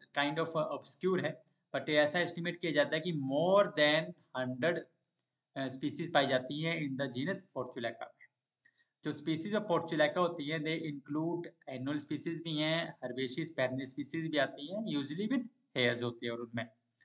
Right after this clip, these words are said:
अगर हम इसके taxonom-, taxon की बात करें तो Portulaca जो that is the only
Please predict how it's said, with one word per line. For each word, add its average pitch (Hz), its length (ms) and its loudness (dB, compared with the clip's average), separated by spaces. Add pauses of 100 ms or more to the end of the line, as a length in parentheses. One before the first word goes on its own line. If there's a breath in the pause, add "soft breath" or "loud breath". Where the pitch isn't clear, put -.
(380 soft breath)
अगर 147 220 0
हम 170 140 2
इसके 185 320 -2
taxonom-, 165 500 -4
taxon 170 360 -2
की 180 160 0
बात 143 180 8
करें 160 160 -2
तो 170 140 -12
Portulaca 160 560 0
जो 170 80 -2 (340)
that 165 180 -4
is 156 80 -6
the 165 60 0 (160)
only 165 360 2